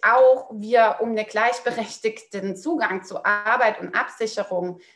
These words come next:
äh, kämpfen, weil nämlich sozusagen das alles Ausdrucksformen sind, die tatsächlich auch damit zusammenhängen,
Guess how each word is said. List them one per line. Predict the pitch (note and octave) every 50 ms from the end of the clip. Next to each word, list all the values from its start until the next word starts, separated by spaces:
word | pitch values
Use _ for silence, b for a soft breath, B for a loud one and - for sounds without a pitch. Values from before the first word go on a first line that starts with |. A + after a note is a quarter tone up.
| B _ _
äh, | F#3 F#3 F#3+ F#3 F#3
kämpfen, | - - - G#3 A3 G#3+ G#3+ - _ F3+ F#3 F#3 A3+ C#4 - _ _ _
weil | - E3 G3 G#3 A#3 C4+ D4 D4 C4 B3 G#3+ G3+ - -
nämlich | G#3 G3 F#3+ G3 G3 F#3+ F#3+ - - _ -
sozusagen | F#3+ E3+ F3 - _ _ F3 E3 E3+ E3+ E3+ F3 F3+ F3 F#3+ F#3+ F#3 B B B
das | - F#3+ F#3+ - -
alles | G#3 A#3+ B3+ B3 - -
Ausdrucksformen | G#3+ A#3 - - A3+ - - - G3+ F#3+ F3+ F#3+ F3
sind, | F3+ F#3+ G3 G3+ G#3+ G#3+
die | F#3
tatsächlich | F3 - F3 F3+ - - A3 A#3 A#3 - - - G#3+ G#3+ G#3 G#3+ G#3+ - - _ _ -
auch | G#3 B3 C4+ C#4+ - - - _
damit | G#3+ G3+ G#3+ A3 G#3+ G#3+ -
zusammenhängen, | - F#3+ E3+ F3+ F3+ F3+ F#3 F3+ F3+ F3+ F3+ F3+ F3+ F3+ F3+ B